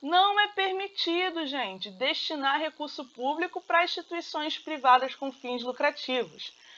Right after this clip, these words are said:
Na letra E, é sim competência do sus ordenar a formação de recursos humanos na área da saúde. E na letra E, o sistema compete também ao ambiente de trabalho,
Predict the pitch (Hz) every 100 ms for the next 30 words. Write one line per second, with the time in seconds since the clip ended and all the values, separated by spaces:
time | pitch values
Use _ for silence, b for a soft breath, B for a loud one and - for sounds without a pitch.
0 | B B 185 208 285 285 262 294 330 330
1 | 285 262 269 - _ - 285 381 453 -
2 | - 311 349 381 359 294 277 262 254 247
3 | - 233 247 247 226 202 202 - - 277
4 | 330 214 - B B B - 302 381 359
5 | 359 339 294 311 311 311 311 320 311 277
6 | 277 277 269 262 269 262 254 294 240 226
7 | 240 240 226 220 226 233 - 349 277 269
8 | 170 - B B B B 403 427 403 403
9 | 392 359 233 - _ _ _ 240 240 254
10 | - 294 302 302 285 226 196 - 269 330
11 | - 247 _ - 453 480 403 226 254 262
12 | 330 - - 370 359 349 339 311 311 294
13 | 302 339 359 294 277 294 254